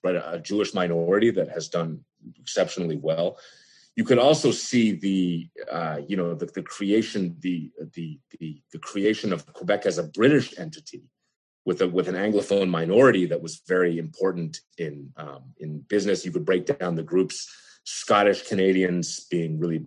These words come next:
big in business and engineering and stuff like this, and say, "Wow, that's interesting." Similar type of a,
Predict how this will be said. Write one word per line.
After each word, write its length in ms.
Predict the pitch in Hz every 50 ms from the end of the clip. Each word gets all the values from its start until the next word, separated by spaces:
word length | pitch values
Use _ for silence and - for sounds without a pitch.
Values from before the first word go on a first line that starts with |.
| -
big 160 | - 87 85 82
in 120 | 82 78
business 520 | 78 - 90 85 80 92 87 82 - -
and 400 | 80 78 76 71 71 69 71 71 82
engineering 600 | 87 85 80 82 80 82 90 92 90 87 87 85
and 100 | 82 80
stuff 300 | - - - - - -
like 160 | 82 78 -
this, 240 | - 80 78 - - - - - _ - _ _ _
and 80 | - 92
say, 100 | - 107
"Wow, 140 | 107 135 143
that's 360 | 120 113 110 - - - _ _
interesting." 640 | 113 101 85 98 92 - - 87 85 80 95 135 - -
Similar 440 | - - 123 120 120 107 95 82
type 260 | 80 - 95 85 80 90
of 180 | 87 82 76
a, 220 | 78 76 71 67